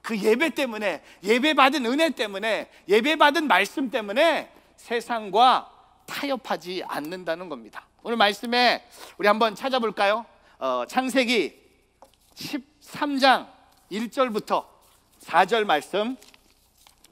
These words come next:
같이 한번 읽어보겠습니다. 아브라함은 자기 아내와 모든 소유물을 갖고 이집트를 떠나 나부게로 올라갔습니다. 롯도 아브라함과 함께했습니다. 아브라함에게는 가축과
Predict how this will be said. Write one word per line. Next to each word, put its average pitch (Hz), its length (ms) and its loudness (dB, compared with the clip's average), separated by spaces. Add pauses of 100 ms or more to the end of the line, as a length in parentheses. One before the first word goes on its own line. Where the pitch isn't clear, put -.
같이 185 220 -4
한번 202 360 2 (200)
읽어보겠습니다. 202 1000 2 (280)
아브라함은 208 680 4
자기 190 320 0
아내와 185 640 2
모든 185 460 0
소유물을 233 520 -4
갖고 190 580 0 (180)
이집트를 220 640 -4
떠나 208 400 2
나부게로 165 560 -2
올라갔습니다. 147 1040 -2 (220)
롯도 202 460 2
아브라함과 190 720 2
함께했습니다. 151 1040 -2 (220)
아브라함에게는 202 800 0
가축과 - 880 0